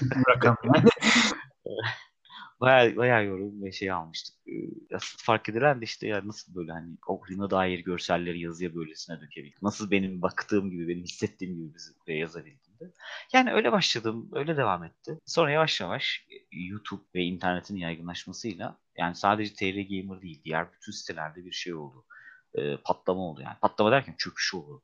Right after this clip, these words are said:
Speaker 2: Merlin'in Kazanı dahil buna. Ki Merlin'in Kazanı oldukça popülerdi o zaman. Bizden çok daha iyiydi. Şimdi ben Merlin'in Kazanı hiç, daha yeni aklıma geldi. Merlin'in Kazanı diye bir site oldu. Ne yapıyorlar, <laughs> ne yapıyorlar onu bilmiyorum.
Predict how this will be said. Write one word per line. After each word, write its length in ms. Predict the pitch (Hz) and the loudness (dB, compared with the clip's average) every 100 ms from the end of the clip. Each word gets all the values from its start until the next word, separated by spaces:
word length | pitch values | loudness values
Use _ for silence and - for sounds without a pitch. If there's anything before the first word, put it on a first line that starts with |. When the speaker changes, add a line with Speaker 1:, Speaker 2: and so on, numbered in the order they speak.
| _ | _
Speaker 2:
Merlin'in 360 | 90 87 87 87 | 0 0 -2 -8
Kazanı 440 | 90 85 82 85 | -10 -10 -12 -12
dahil 380 | 82 76 82 73 | -8 -8 -10 -18
buna. 260 | 67 85 110 | -18 -20 -20
Ki 100 | - | -14
Merlin'in 340 | 85 85 85 82 | -4 -4 -4 -6
Kazanı 420 | 90 85 82 85 | -10 -8 -10 -10
oldukça 360 | 82 82 - 85 | -12 -14 -16 -16
popülerdi 460 | 80 - 82 82 78 | -16 -10 -6 -6 -6
o 80 | 67 | -16
zaman. 260 | 67 - - _ | -20 -20 -20 _
Bizden 240 | 78 78 82 | -14 -10 -8
çok 260 | - - | -10 -12
daha 180 | 76 67 | -12 -10
iyiydi. 200 | 67 82 | -10 -4
Şimdi 560 | 104 - 90 92 101 - | 0 0 -2 -2 -4 -4
ben 200 | - 90 | -2 0
Merlin'in 360 | 90 90 95 92 | 4 4 2 -4
Kazanı 400 | 92 87 95 92 | -8 -10 -10 -10
hiç, 340 | - - - _ _ - | -8 -8 -10 _ _ 4
daha 80 | 107 | 6
yeni 200 | 110 117 | 8 8
aklıma 300 | 107 87 82 | 6 2 -2
geldi. 240 | 71 73 80 | -2 -2 0
Merlin'in 240 | 87 90 | 0 0
Kazanı 300 | 87 90 85 | -8 -12 -10
diye 100 | 82 | -10
bir 40 | |
site 240 | - - 85 | -12 -12 -14
oldu. 320 | 73 65 64 _ _ - - - | -14 -18 _ _ _ -16 -2 0
Ne 60 | 95 | 4
yapıyorlar, 440 | 98 - 92 78 | 6 8 6 4
<laughs> 60 | 80 | -8
ne 80 | 87 | -14
yapıyorlar 320 | 80 78 98 | -14 -12 -10
onu 220 | 101 101 | -8 -10
bilmiyorum. 400 | 101 90 82 80 | -10 -12 -14 -16